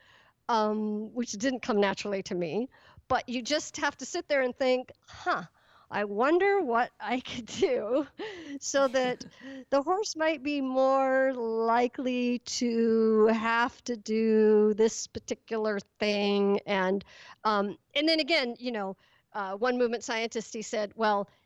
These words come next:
Speaker 1: if you make the situation so specific that you're, the horse has really, or the body has no choice but to do the one exact thing, well, then you've kinda missed the point."
Speaker 2: Yeah.
Speaker 1: But it's that you set things up in such a way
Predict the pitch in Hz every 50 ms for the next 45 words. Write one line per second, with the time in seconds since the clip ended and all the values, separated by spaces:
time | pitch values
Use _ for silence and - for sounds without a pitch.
0 | _ - 247 233 - 247 277 320 311 285 269 269 - 269 247 - 247 - - 214
1 | 214 214 220 - - - 196 196 - - 254 240 247 277 - - - 214 - 226
2 | 214 - 190 165 135 110 _ _ - _ _ _ _ _ _ _ _ _ _ _
3 | _ - 214 220 202 - 220 214 214 202 - _ _ _ _ _ _ _ _ _
4 | - 226 233 233 247 254 240 - - 208 208 - 202 190 240 247 214 196 - -
5 | - - 214 190 196 185 233 220 208 190 185 185 208 196 190 214 214 240 269 254
6 | - 214 175 165 165 185 - - - - - 208 220 - - 233 208 185 208 202
7 | 196 196 196 190 190 190 202 208 208 202 190 185 185 190 175 196 196 190 196 -
8 | _ - - - - 214 196 180 185 185 - 208 214 226 233 226 220 208 - 247
9 | 233 220 196 190 180 - - 190 - - 190 147 143 - - - - - 190 175
10 | 170 165 160 196 208 233 - - 240 226 - - - 208 240 226 220 214 _ _
11 | _ _ _ _ _ - 214 240 247 240 214 - - 302 294 285 - 302 269 254
12 | 220 - 247 226 - 226 214 208 - 208 202 - 233 196 196 196 190 185 180 185
13 | 190 311 285